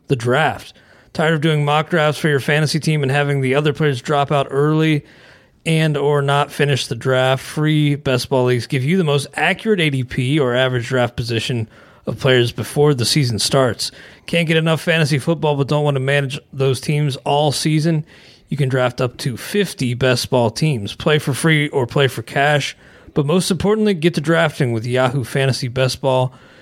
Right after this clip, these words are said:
Join a league today at yahoo dot com slash best ball. James, next up, the Baltimore Orioles. Shout out John McKechnie. Um, is Austin Hayes the ultimate post-hype sleeper?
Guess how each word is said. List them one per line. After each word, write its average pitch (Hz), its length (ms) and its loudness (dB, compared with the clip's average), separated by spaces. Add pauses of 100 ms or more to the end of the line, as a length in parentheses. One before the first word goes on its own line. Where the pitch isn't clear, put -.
Join 185 380 0
a 175 100 2
league 160 260 2
today 135 300 2
at 131 80 2
yahoo 127 380 0
dot 113 240 -2
com 113 420 -4 (380)
slash 123 420 0
best 131 400 -2
ball. 139 380 0 (340)
James, 180 320 0
next 175 260 0
up, 185 180 0
the 151 280 2
Baltimore 147 480 0
Orioles. 190 560 0
Shout 147 240 -2
out 143 220 -2
John 131 360 -4
McKechnie. 156 800 -2 (360)
Um, 127 680 0 (100)
is 202 180 0
Austin 208 460 0
Hayes 151 520 0
the 151 240 -2
ultimate 156 600 -2
post-hype 151 640 -2
sleeper? - 540 -8